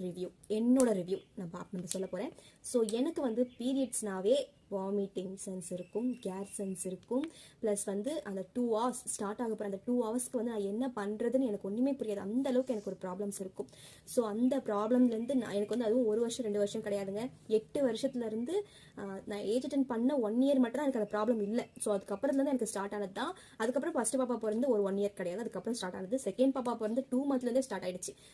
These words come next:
So, அந்த அளவுக்கு நான் ஒரு ப்ராப்ளம், அந்த மாதிரி ப்ராப்ளத்தை அனுபவிச்சவ தான். So, அதுல இருந்து எனக்கு ஒரு விடுதலை கிடைச்சதுன்னா அது இந்த ஃபெமினைன் நாப்கின் யூஸ் பண்ணி தான். So, விடுதலைன்றது வந்து எப்படின்னா, நான் வந்து செத்துடலாம் அந்த அளவுக்குலாம் இ-, இமேஜினேஷன் பண்ண ஆரம்பிச்சிட்டேன்.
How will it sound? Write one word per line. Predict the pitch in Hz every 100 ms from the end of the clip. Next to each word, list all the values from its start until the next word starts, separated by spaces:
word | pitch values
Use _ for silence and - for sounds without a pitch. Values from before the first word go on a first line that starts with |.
| -
So, | - 214
அந்த | 240 269
அளவுக்கு | 254 285 370 -
நான் | 208
ஒரு | 202 196
ப்ராப்ளம், | 202 196 226 220
அந்த | 208 214 214
மாதிரி | 214 247
ப்ராப்ளத்தை | 214 196 202 196
அனுபவிச்சவ | 196 208 - 190
தான். | 190 269 - -
So, | - - 196
அதுல | 196 269 277
இருந்து | 226 233 240 285 254
எனக்கு | 196 185
ஒரு | 180
விடுதலை | 196 240 208
கிடைச்சதுன்னா | 185 180 180 190 202
அது | 175 170
இந்த | 170
ஃபெமினைன் | 180 180 190 180
நாப்கின் | 180 - 175
யூஸ் | 175 -
பண்ணி | 180
தான். | 190 330 - - -
So, | - 190
விடுதலைன்றது | 214 233 247 240 226 214
வந்து | 208 254
எப்படின்னா, | 226 202 233 226
நான் | 247 190
வந்து | 190 247 -
செத்துடலாம் | 196 - 220 214 196
அந்த | 196 214
அளவுக்குலாம் | 220 214 220 190
இ-, | 185
இமேஜினேஷன் | 196 190 190 190 175
பண்ண | 180 180
ஆரம்பிச்சிட்டேன். | 180 - -